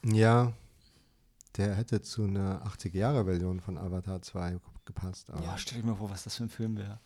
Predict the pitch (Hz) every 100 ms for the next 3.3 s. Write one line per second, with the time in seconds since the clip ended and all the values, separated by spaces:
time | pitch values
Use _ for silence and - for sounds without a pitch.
0 | - - - - 123 117 123 135 143 139
1 | 139 131 135 123 123 - - 170 175 156
2 | 147 - - 135 151 139 147 151 139 135
3 | 131 139 156